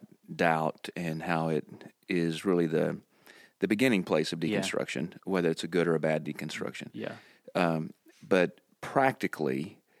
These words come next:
Speaker 1: when someone wanders away, what, what do we do? And, you know, even we use the language, you go pursue them.
Speaker 2: Yeah.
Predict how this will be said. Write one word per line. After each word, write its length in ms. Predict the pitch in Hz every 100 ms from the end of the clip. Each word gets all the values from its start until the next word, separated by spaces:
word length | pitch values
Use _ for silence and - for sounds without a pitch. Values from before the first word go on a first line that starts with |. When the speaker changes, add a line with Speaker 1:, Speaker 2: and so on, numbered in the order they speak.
| _ -
Speaker 1:
when 160 | 101 95
someone 380 | - 101 92 82
wanders 480 | 87 95 95 87
away, 560 | 85 80 78 55 55 - _ _ _ _ _
what, 320 | 110 113 -
what 120 | 127
do 40 | 139
we 120 | 123
do? 160 | 92 - _ - _ -
And, 440 | 95 92 85 82 -
you 60 | 104
know, 120 | 90
even 280 | 117 131 117
we 80 | 107
use 120 | 95
the 60 | 98
language, 380 | 98 90 85 -
you 80 | 104
go 120 | 107
pursue 560 | - 101 - - 101
them. 240 | 80 62 57
Speaker 2:
Yeah. 240 | 117 117